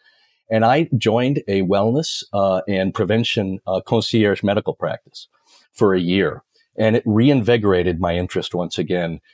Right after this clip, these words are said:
in these commonality pathways or the common pathways that were gonna lead to endothelial dysfunction, erectile dysfunction, infertility, and some hormone disorders. It just kinda gelled again for me, that, that initial passion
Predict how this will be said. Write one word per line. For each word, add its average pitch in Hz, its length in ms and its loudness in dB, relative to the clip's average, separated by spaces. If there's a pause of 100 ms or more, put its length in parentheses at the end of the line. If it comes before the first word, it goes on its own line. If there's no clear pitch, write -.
(260)
in 101 420 0 (160)
these 101 240 0
commonality 107 720 2
pathways 90 680 0
or 92 60 0
the 87 80 -2
common 101 300 0
pathways 80 640 -2 (320)
that 101 160 2
were 95 100 2
gonna 95 160 2
lead 101 260 2
to - 120 -2
endothelial 98 580 2
dysfunction, 95 600 -2
erectile 92 500 0
dysfunction, 92 560 -4
infertility, 98 760 -2 (320)
and 104 120 -4
some 95 100 -2
hormone 107 320 2
disorders. 87 380 -2
It 110 100 -6
just 180 160 0
kinda 208 220 -2
gelled 104 480 0
again 78 260 -4
for - 140 -10
me, 80 160 -4
that, 92 240 -2
that 101 160 -2 (200)
initial 113 420 2
passion 98 600 -2